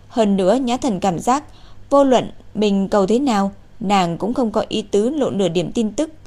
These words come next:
Rời khỏi nhà thần nguyên Nhã Thần, Bùi Thanh Y lập tức phát biểu ý kiến của mình. "Sẽ không sai đâu,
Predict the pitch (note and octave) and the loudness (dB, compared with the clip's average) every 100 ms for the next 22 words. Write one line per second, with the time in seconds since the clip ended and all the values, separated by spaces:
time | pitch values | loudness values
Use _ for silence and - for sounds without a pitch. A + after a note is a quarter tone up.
0 | - - - - - G#3 F3+ F3+ E3+ E3+ | -20 -20 -20 -20 -2 0 2 0 -2 -2
1 | E3 F3+ D#3+ G#3 G3 G3+ A#3 G3+ D#3+ - | -2 -4 -2 -2 0 -2 -2 -4 -4 -10
2 | - - - - - A3 G#3 C#4 - C4+ | -20 -20 -20 -20 0 2 2 0 0 0
3 | C4 A3 F#3+ D#4 D#4 E4+ E4 G#3+ - G3+ | 0 0 -2 -6 -2 -4 -2 -2 -2 -4
4 | A#3 D4 G#3 F3 F3+ F#3+ - - - - | -4 -2 -2 0 -2 -6 -14 -20 -20 -20
5 | - - G3+ D3+ A3+ B3+ G3+ A3 G3+ G#3 | -20 -6 0 0 0 0 -2 0 2 2